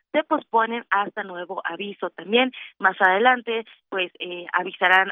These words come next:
oportunamente de las nuevas fechas para inscribirse a las actividades que periódicamente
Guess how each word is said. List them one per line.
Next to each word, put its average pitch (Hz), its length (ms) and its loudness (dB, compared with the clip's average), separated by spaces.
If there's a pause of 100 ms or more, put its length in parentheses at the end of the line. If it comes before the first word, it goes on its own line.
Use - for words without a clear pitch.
oportunamente 220 800 -2
de 175 140 -4
las 180 140 -4
nuevas 180 280 -2
fechas 190 400 -4
para 185 340 2
inscribirse 202 720 -8 (240)
a 180 120 -4
las 185 180 -2
actividades 269 720 -2
que 214 80 -8
periódicamente 220 840 -6